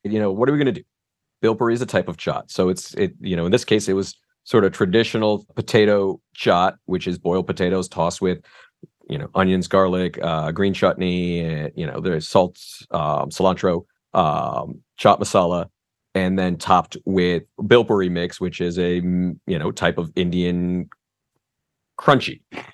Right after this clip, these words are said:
Uh, and then we put, um, fried onions on top, cilantro on top, a little bit more chaat masala on top, uh, some green chutney on top, and some tamarind chutney on top.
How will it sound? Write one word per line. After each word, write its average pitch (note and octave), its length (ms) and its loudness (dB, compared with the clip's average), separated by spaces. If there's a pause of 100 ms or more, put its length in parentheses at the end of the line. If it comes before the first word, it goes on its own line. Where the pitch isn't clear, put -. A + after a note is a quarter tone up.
(180)
Uh, G2+ 720 4
and G2 360 -2
then F#2 80 -2
we F#2 80 0
put, E2+ 320 -2 (500)
um, - 380 -8 (580)
fried - 160 2
onions C3 240 4
on A#2+ 100 2
top, G#2 480 2 (120)
cilantro A2+ 560 0
on G2 160 -2
top, F#2+ 460 0
a D#2+ 40 -4
little E2+ 120 -4
bit D2+ 100 -8
more C#2 120 -8
chaat - 220 4
masala G2+ 400 0
on F#2+ 220 -2
top, F#2 520 2 (480)
uh, D#2 360 0
some F#2+ 160 -2
green D#3+ 200 6
chutney D3+ 300 2
on A#2+ 160 0
top, A2 380 0
and G2 160 -4
some F#2 240 -4
tamarind G2 400 0
chutney - 280 -2
on G#1+ 160 -6
top. - 300 -2